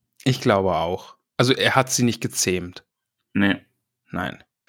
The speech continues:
Speaker 1: Samiro Callisto schreibt, Herz-in-Augen-Emoji. Auch an dich.
Speaker 2: Ja.
Speaker 1: Auch du Herz-in-Augen-Emoji. Fabian Weiß zwei, ne? Nicht Fabian Weiß eins, sondern Fabi-, Fabian
Speaker 2: Mhm.
Speaker 1: Weiß zwei.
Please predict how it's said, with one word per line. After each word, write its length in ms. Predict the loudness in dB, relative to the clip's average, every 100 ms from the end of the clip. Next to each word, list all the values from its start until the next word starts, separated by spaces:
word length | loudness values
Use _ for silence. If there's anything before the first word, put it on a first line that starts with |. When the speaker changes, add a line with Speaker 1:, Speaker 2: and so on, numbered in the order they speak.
| _ _ _
Speaker 1:
Samiro 840 | 0 2 4 4 4 2 0 0
Callisto 640 | 0 0 2 0 -2 -2 -2
schreibt, 360 | 2 2 2
Herz-in-Augen-Emoji. 1000 | 2 2 2 2 2 2 2 0 -2 -8 _ _ _ _ _ _
Auch 260 | 0 0 2
an 120 | -4
dich. 340 | -6 -12 -16 _ _ _ _
Speaker 2:
Ja. 260 | -4 -2 2
Speaker 1:
Auch 180 | 2 4
du 220 | 4 4
Herz-in-Augen-Emoji. 1200 | 4 2 0 -2 -4 -6 -10 -12 -10 -10 -10 -12 -16 _ -20 _
Fabian 540 | -2 2 4 4 4
Weiß 560 | 4 4 4 2 -4 _
zwei, 600 | -4 2 4 4 2 -2 _ _ -4
ne? 220 | -2 -2 -2
Nicht 200 | -2 0
Fabian 400 | 2 2 2 0
Weiß 200 | -2 0
eins, 260 | 0 2
sondern 240 | 2 0 2
Fabi-, 280 | 0 0
Fabian 420 | -4 -2 0 4 2
Speaker 2:
Mhm. 40 |
Speaker 1:
Weiß 280 | 2 0 0
zwei. 360 | 0 2 2